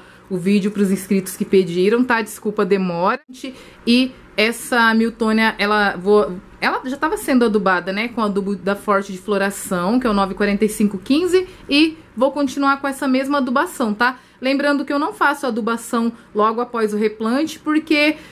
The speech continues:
é, eu costumo fazer o replante e depois esperar a, o dia que eu adubo minhas orquídeas aqui e já adubo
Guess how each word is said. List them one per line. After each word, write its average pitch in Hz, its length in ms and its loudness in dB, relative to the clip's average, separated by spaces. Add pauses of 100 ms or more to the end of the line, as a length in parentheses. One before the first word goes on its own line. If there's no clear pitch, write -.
(160)
é, 240 440 2
eu 214 80 2
costumo 247 360 0
fazer 247 180 2
o 247 40 4
replante 247 480 2
e - 20 -4
depois 254 340 0
esperar 240 720 2
a, 262 220 -2
o 233 80 -4
dia 208 300 0
que 226 80 -4
eu 226 80 2
adubo 208 280 2
minhas 208 200 2
orquídeas 202 440 2
aqui 294 400 2 (240)
e 269 400 2
já 269 200 2
adubo 262 440 -4